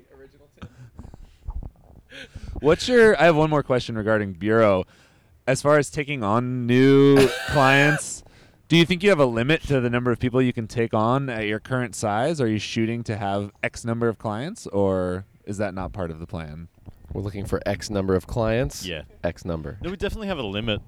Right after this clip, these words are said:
Speaker 5: like, um, of what we're gonna do in the space that we have. Uh, we've got kinda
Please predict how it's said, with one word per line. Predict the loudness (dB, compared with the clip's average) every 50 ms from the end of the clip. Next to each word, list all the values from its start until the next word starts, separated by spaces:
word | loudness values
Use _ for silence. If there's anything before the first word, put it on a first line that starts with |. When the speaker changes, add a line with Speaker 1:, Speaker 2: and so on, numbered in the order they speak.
| -8 -6
Speaker 5:
like, | -4 -4 -4 -4 -6 -6
um, | -6 -6 -6 -6 -6 -8 -10 -10 -14 -16 -16 -18 -20 -20 _ _ _ _ -20 -20 -20 _ _ _ _ _ _ _ _ _ -14
of | -8 -4
what | -4 -4 -4
we're | -4
gonna | -6 -6 -8 -6
do | -6 -6
in | -6 -6
the | -10
space | -10 -8 -6 -6 -8
that | -8 -12
we | -12 -10
have. | -8 -8 -8 -8 -10 -14 -18 -20 -20 -20 _
Uh, | -14 -10 -8 -6 -6 -6 -6 -6 -6 -6 -6 -6 -6 -6 -6 -8 -8 -8 -10 -12 -14 -16 -20 _ _ _ _ _ _ _ _ -20 _ _ -20
we've | -18 -14
got | -14 -14 -12
kinda | -8 -8 -6 -6 -8